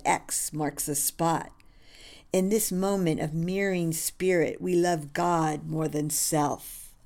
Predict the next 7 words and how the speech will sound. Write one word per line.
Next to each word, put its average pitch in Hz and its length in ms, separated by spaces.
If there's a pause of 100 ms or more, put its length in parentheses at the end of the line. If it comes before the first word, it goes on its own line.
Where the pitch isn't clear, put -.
All 160 260
are 151 120
one. 156 580 (920)
Thank 208 580
you, 160 80
my 151 220
brethren. 143 800